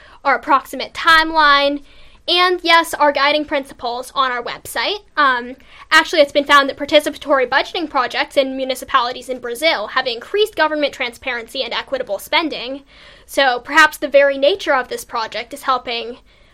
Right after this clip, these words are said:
us commit to advancing transparency in our community. When it comes to equality and equity, obviously, we're trying to apportion funds in a way that benefits everyone who lives in the city.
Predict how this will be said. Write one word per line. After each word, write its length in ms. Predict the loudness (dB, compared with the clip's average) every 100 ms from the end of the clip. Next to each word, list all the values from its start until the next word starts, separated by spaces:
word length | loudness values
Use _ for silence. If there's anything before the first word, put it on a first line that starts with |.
| -4
us 280 | -2 -2 -4
commit 300 | 0 0 0
to 100 | -4
advancing 400 | -4 -6 -10 -12
transparency 720 | -10 -12 -10 -12 -12 -10 -10
in 60 | -10
our 80 |
community. 640 | -12 -10 -10 -10 -10 -12 -14 _ _ _ -2
When 140 | 0
it 80 | 0
comes 320 | 0 -2 -2 -6
to 520 | 0 0 0 -6 -8
equality 520 | -6 2 2 2 -2
and 100 | -6 -4
equity, 500 | -6 -4 -6 -4 -2
obviously, 720 | -2 -4 -8 -8 -6 -4 -6 -14 -20 -4
we're 100 | 0
trying 360 | 2 2 2 -2
to 500 | -6 -4 -2 -4 -6 -8
apportion 480 | 0 4 4 2 -10
funds 420 | -4 -2 -2 -2
in 100 | -2
a 60 | -2
way 240 | -2 -2
that 140 | -2 -2
benefits 400 | -2 -4 -8 -4
everyone 400 | -4 -2 -4 -6
who 100 | -8
lives 220 | -8 -8
in 80 | -10
the 80 | -6
city. 460 | -4 -4 -6 -10